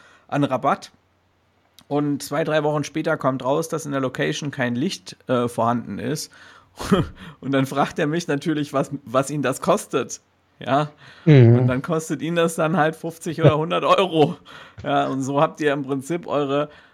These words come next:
Speaker 1: eure Einnahmen schon wieder, schon, also euren Verlust schon wieder ausgeglichen. Das kann man so machen,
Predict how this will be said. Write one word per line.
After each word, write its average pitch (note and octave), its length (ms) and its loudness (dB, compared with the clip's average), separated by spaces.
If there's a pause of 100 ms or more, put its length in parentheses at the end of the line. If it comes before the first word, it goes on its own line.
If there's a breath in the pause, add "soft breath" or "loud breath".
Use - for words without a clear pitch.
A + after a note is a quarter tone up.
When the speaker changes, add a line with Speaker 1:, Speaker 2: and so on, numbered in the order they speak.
(120)
Speaker 1:
eure C3 360 -2
Einnahmen D3 640 2
schon D3 260 -6
wieder, C3+ 400 0 (420)
schon, C3+ 440 -4
also B2+ 320 2
euren C3+ 260 0
Verlust C#3+ 360 -2
schon C#3 140 -4
wieder B2+ 180 -4
ausgeglichen. A2+ 640 -4
Das A2+ 160 -10
kann D3 220 -2
man D#3 220 -2
so D#3 140 -10
machen, D3+ 440 -6